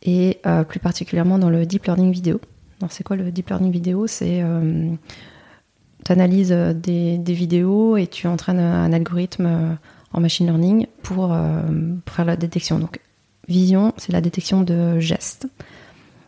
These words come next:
Et aujourd'hui, euh, on l'applique en business,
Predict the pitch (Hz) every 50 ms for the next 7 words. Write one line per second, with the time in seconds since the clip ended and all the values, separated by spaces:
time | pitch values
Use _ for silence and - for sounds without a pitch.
0 | _ _ _ - 175 175 170 170 170 170 170 175 180 190 202 220 - - - -
1 | 180 170 170 - - 175 170 170 165 165 - - 190 - - 190 185 175 196 190
2 | 170 170 170 170 175 175 180 196 - - - - 285